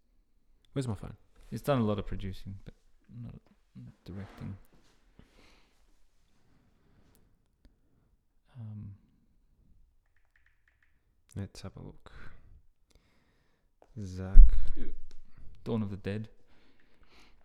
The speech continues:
Speaker 1: Dawn of the Dead is excellent.
Speaker 2: It's pretty good, yeah.
Speaker 1: As far as zombie movies go, that's probably the best one I've seen. Filmography.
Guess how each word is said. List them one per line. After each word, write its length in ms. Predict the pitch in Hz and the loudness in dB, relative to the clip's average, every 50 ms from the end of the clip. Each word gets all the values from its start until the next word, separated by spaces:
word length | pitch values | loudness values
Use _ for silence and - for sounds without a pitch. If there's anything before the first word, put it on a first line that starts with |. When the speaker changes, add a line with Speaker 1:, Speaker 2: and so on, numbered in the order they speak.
| - - - - - - - - - - - - - - - - - - - - - - - - - - | -20 -20 -20 -20 -20 -20 -20 -20 -20 -20 -20 -20 -20 -20 -20 -20 -20 -20 -20 -20 -20 -20 -20 -20 -10 -6
Speaker 1:
Dawn 180 | 110 107 101 | -4 -2 -2
of 60 | 101 92 | -2 -4
the 60 | 92 | -6
Dead 200 | 82 - 95 90 | -6 -6 -6 -6
is 140 | 90 82 - | -6 -8 -10
excellent. 400 | 85 95 - - - - 64 - - - | -12 -14 -14 -14 -16 -18 -16 -16 -14 -12
Speaker 2:
It's 140 | 113 101 - | -12 -12 -14
pretty 220 | - - 104 104 | -16 -16 -18 -16
good, 180 | 107 104 101 - | -18 -18 -18 -18
yeah. 160 | - - - 107 - - - - - - - - - - - - - - - - - - | -18 -18 -20 -20 -20 -20 -20 -20 -20 -20 -20 -20 -20 -20 -20 -20 -20 -20 -20 -20 -16 -14
Speaker 1:
As 120 | 101 92 - | -12 -10 -6
far 220 | - 104 98 98 | -4 -4 -4 -4
as 140 | 98 90 - - 110 | -6 -8 -10 -12 -10
zombie 300 | 101 95 95 95 95 95 | -6 -4 -2 -2 -2 -2
movies 320 | 92 92 92 90 87 80 | -4 -4 -4 -6 -8 -8
go, 260 | - - 90 90 107 | -8 -8 -6 -6 -6
that's 140 | 110 101 - | -8 -8 -10
probably 220 | - - 92 85 85 | -10 -10 -8 -8 -8
the 40 | 82 | -8
best 300 | 80 87 87 - - - | -8 -8 -10 -10 -10 -10
one 140 | 87 80 85 | -8 -8 -8
I've 140 | 98 95 | -8 -10
seen. 260 | - - 82 90 110 117 - - - - - - - - - _ _ _ _ _ - - - - - - - - - - _ - - - _ _ _ _ _ _ _ _ _ _ _ _ _ _ _ _ _ _ _ _ _ _ _ _ _ _ _ _ _ _ _ _ _ - - - _ - _ _ _ _ _ _ - - - _ - - - - - - - - - - - - - - | -10 -10 -12 -10 -10 -12 -14 -18 -20 -20 -20 -20 -20 -20 -20 _ _ _ _ _ -20 -20 -20 -20 -20 -20 -20 -20 -20 -20 _ -20 -20 -20 _ _ _ _ _ _ _ _ _ _ _ _ _ _ _ _ _ _ _ _ _ _ _ _ _ _ _ _ _ _ _ _ _ -20 -20 -20 _ -20 _ _ _ _ _ _ -20 -20 -20 _ -18 -16 -14 -14 -14 -16 -20 -20 -20 -20 -20 -20 -10 -4
Filmography. 920 | - 104 101 95 87 90 90 87 85 - - - 64 64 - - - 113 | -4 -4 -2 -4 -8 -10 -12 -12 -10 -10 -10 -10 -10 -12 -18 -20 -20 -18